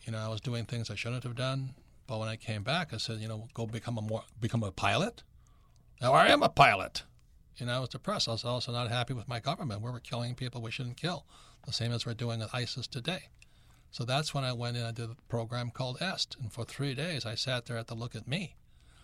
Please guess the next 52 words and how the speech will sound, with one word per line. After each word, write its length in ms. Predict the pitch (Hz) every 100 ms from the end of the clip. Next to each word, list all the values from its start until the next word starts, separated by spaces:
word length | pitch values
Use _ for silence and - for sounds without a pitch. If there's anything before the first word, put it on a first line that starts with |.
| -
The 100 | -
first 260 | - 175 160
time 160 | 160 147
I'd 60 |
ever 200 | 139 139
done 280 | 127 156 175
that, 200 | 131 101
and 100 | -
I 80 | 117
found 440 | 117 143 139 143 139
out 300 | 180 143 -
that 120 | 117
I'm 160 | 131
a 40 | 123
pretty 260 | - 139
good 240 | 127 135 -
guy. 380 | 139 180 104 - - -
That 160 | 120 147
changed 340 | - 131 131
my 120 | 131 120
life. 400 | 202 180 - - - - - - -
From 220 | - 123
there, 280 | 110 196 170
I 100 | 117
could 180 | 113 123
never 240 | 123 123
go 160 | 123 117
back 360 | 107 127 113 -
to 100 | 113
the 120 | 107
M 160 | 107 107
B 140 | 113
A 140 | 113 110
programs 580 | - 110 104 107 104
in 120 | 104 98
corporate 480 | 127 131 - 107 - - - - -
because 280 | 143 131
I 100 | 117
wanted 240 | 131 131 127 123
to 80 | 123
do 140 | 123
what 140 | 117 127
I 120 | 170
wanted 300 | 175 104 90
to 100 | 98
do. 140 | - - - - -
So 280 | - - 131
it's 120 | 120
personal 420 | - - 180 - 127
development, 560 | 110 139 143 120 95 117
right, 140 | 120
Kim? 180 | 139 156